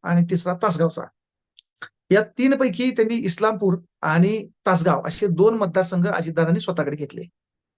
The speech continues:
इस्लामपूरमध्ये अर्थातच, अ, अजितदादांच्याकडे स्वतःचा दुसरा उमेदवार नसल्यामुळं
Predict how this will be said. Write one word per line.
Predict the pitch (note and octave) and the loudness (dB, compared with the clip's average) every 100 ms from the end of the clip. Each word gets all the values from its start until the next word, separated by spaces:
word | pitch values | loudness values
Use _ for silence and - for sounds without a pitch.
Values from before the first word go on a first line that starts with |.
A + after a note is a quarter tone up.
| _ _ _ _ _ _ _ - | _ _ _ _ _ _ _ -6
इस्लामपूरमध्ये | D#3+ E3 G3 G3+ G#3+ G#3 G3+ G#3+ - | 0 2 2 2 2 4 4 4 2
अर्थातच, | E3+ F3 G3 G3 - - _ - | -6 -4 -2 -2 -6 -20 _ -4
अ, | D#3 D3+ D3+ | -2 0 -2
अजितदादांच्याकडे | D3 D3 E3+ F3 F3 F3 E3+ F3 E3+ - | -4 -2 0 2 2 2 4 4 4 0
स्वतःचा | D#3+ - D3+ E3+ | -8 -4 0 0
दुसरा | E3+ F3 | 0 0
उमेदवार | D#3+ D#3 D#3+ | 0 2 0
नसल्यामुळं | D#3 D3 D#3+ D3+ E3 | 0 -4 -4 -2 -2